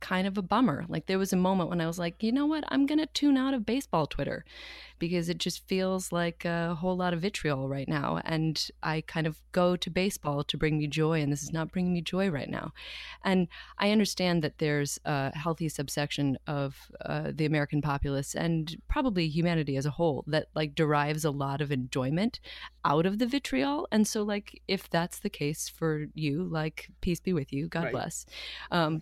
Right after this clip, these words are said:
Speaker 1: but not, not so much for me. And, uh, so, yeah, I'm, I'm feeling a little
Speaker 2: Yeah.
Speaker 1: bummed out.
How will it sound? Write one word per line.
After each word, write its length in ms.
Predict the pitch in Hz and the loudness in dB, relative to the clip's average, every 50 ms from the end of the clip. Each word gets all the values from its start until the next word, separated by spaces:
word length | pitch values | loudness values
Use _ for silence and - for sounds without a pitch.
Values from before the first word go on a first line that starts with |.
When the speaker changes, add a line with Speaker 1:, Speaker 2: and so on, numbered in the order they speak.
| _ _ - | _ _ -2
Speaker 1:
but 140 | 240 233 - - - - | -2 -2 -2 -6 -6 2
not, 320 | - 320 330 320 320 - - - | 4 6 6 4 2 0 -2 0
not 260 | 226 233 233 226 - | 2 2 2 0 0
so 160 | - 202 185 | 0 2 2
much 320 | 175 160 156 156 - - | 4 4 2 2 0 -4
for 120 | - - 131 | -4 -2 -2
me. 280 | 135 123 - 147 139 - - - - - - - - - - - - | 0 0 -2 -4 -6 -8 -14 -20 -20 -20 -20 -20 -20 -20 -18 -8 -2
And, 480 | - 165 156 156 156 151 151 143 - - - - - - - | 2 2 4 4 4 4 4 2 0 -4 -4 -10 -16 -6 -2
uh, 540 | - 160 165 160 156 156 151 151 151 156 156 - - | 2 2 2 2 2 2 0 0 0 0 -2 -4 -6
so, 640 | - - - - - 185 175 175 170 170 170 165 160 - _ - _ _ - - - - - - - - - - - - - - | -8 -6 -4 0 2 2 4 4 4 4 2 0 -2 -4 _ -20 _ _ -20 -20 -20 -20 -20 -20 -20 -20 -20 -20 -20 -20 -8 0
yeah, 360 | - 254 269 247 208 175 - - | 2 4 4 4 4 2 2 0
I'm, 340 | - 202 208 208 196 175 - - - - - - - - - - - - - - - - - - - _ _ - - _ - - | 2 4 4 4 4 2 0 -6 -10 -10 -12 -14 -16 -20 -20 -20 -20 -20 -20 -20 -20 -20 -16 -16 -16 _ _ -20 -20 _ -2 -2
I'm 100 | 202 190 | 0 2
feeling 260 | - 247 247 240 214 | 4 4 4 4 4
a 80 | 208 | 4
little 140 | 208 208 208 190 | 2 2 2 2
Speaker 2:
Yeah. 40 | |
Speaker 1:
bummed 220 | 185 185 190 185 190 | 2 2 4 4 4
out. 220 | 208 190 139 - | 4 4 2 2